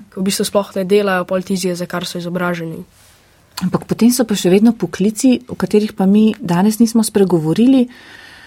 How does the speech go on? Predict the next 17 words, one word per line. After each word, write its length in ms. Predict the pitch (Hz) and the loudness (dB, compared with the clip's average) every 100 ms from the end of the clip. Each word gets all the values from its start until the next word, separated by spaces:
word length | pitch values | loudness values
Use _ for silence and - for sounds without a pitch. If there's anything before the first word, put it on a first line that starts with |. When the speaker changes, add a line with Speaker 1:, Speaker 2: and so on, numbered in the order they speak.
| - - _ _ _ _ _ - | -20 -20 _ _ _ _ _ -4
Speaker 2:
ker 100 | 208 | 0
so 160 | - | 0
tretirani, 800 | 220 196 190 254 247 226 202 185 | 0 -2 2 2 4 4 4 2
no, 200 | - 208 | 2 2
jaz 320 | 190 196 190 - | 4 2 0 -6
že 460 | - 180 196 180 | -4 0 2 2
skozi 340 | - - 175 170 | 0 0 2 4
anekdoto, 500 | 165 160 175 202 160 | 2 2 2 2 0
ampak, 340 | 147 160 - | -2 -6 -8
a 120 | - 170 | -6 -2
ne, 220 | 175 175 _ _ - | -2 -4 _ _ -14
ki 200 | 175 - | -14 -6
so 140 | - | -4
tretirani 520 | 196 185 185 240 220 214 | -2 -2 0 4 4 2
kot 340 | 202 190 - - | 0 -2 -6 -2
manj 260 | 196 226 | 2 4
vredni, 440 | 202 190 214 175 | 4 4 2 0